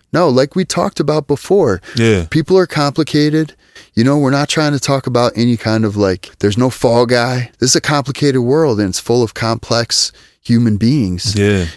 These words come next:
Speaker 1: Ultimately, I'm not interested in casting judgment on others.
Speaker 2: Right.
Speaker 1: Because why?
Speaker 2: That's kinda what it led me to feel like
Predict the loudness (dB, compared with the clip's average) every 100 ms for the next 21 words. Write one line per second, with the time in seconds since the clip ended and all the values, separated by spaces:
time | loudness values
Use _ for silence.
0 | _ -2 0 -2 0 0 0 -2 -2 -2
1 | -2 -4 0 0 -2 -4 -2 0 0 -4
2 | -4 -2 -2 0 0 0 -2 -2 2 2
3 | 2 -2 -2 -6 _ 0 0 -2 -2 -2
4 | -2 -4 -8 -8 _ -2 2 2 0 _
5 | _ -2 0 2 2 0 -6 -12 _ _
6 | -6 -4 -2 -4 -8 -4 -2 -2 -2 -2
7 | 0 -2 -2 -6 -4 -4 -2 -4 -2 -4
8 | -4 -6 -6 -6 -2 0 0 -2